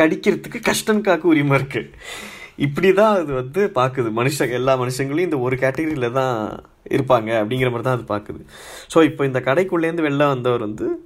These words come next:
ஒரு கஸ்டமர் கேட்டகரியை சேர்ந்தவர் அப்படிங்கிறத பார்த்துட்டு,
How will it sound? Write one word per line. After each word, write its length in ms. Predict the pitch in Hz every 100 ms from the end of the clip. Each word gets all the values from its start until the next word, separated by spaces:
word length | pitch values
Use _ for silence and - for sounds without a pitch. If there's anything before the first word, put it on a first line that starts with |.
| _
ஒரு 220 | - 131
கஸ்டமர் 480 | 131 139 - 190 170
கேட்டகரியை 420 | 135 120 120 117
சேர்ந்தவர் 480 | 123 120 120 107 101
அப்படிங்கிறத 640 | - 110 127 139 143 110 117
பார்த்துட்டு, 520 | 123 135 131 233